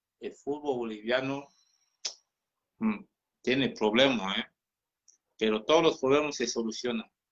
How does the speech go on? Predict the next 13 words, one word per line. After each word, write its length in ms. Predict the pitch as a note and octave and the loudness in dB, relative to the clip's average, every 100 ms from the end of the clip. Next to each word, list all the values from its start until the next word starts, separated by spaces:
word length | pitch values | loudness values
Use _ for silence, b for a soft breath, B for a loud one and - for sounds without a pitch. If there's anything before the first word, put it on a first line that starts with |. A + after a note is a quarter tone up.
| _ | _
Todos, 220 | - C3 C3 | -4 -4 0
todos 140 | C3 | 0
los 100 | A#2 | 0
problemas. 300 | - A2+ A#2 | -2 0 0
No 120 | C#3 E3 | 0 0
hay 140 | D#3+ | 0
ningún 420 | C3 A#2 C3 E3 | 0 0 -2 -4
problema 540 | - B2 B2+ D#3 D3 - | 0 2 4 2 0 -4
que 140 | A2+ | -4
no 200 | A2 C3 | -2 -4
puede 260 | - C#3+ C#3 | -2 -2 0
tener 340 | A#2 A2 B2 | 0 0 0
solución. 640 | - G2+ G2 - A#2+ A2+ | -4 -6 -8 -10 -10 -10